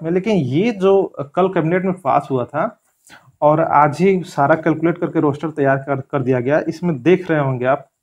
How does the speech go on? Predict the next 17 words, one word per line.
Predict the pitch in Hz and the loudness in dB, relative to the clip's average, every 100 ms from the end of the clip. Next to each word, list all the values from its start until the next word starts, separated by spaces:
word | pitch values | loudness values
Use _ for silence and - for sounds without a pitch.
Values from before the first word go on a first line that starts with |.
| _ _ 127 | _ _ -6
आप | 131 - | -6 -6
कंप्यूटर | 139 131 135 | -6 -4 -2
साइंस | 156 135 135 | -2 -4 -6
की | 139 151 | -6 -8
सीटें | 143 131 147 | -8 -6 -6
कितनी | 151 - 123 120 | -6 -10 -8 -8
हैं। | 127 120 _ - - - | -8 -8 _ -20 -20 -8
अब | 156 135 | -6 2
बाकी | 160 165 226 220 | 2 2 -2 -2
दूसरे | 175 139 180 202 | -2 0 0 0
सब्जेक्ट | 196 185 180 190 | -2 0 0 0
में | 190 | 0
अगर | 175 170 | 4 4
आप | 160 180 | 4 4
लोग | 175 | 2
इंटरेस्टेड | 165 151 147 - 147 | 0 0 -4 -2 -2
हैं | 151 175 120 | 0 0 -2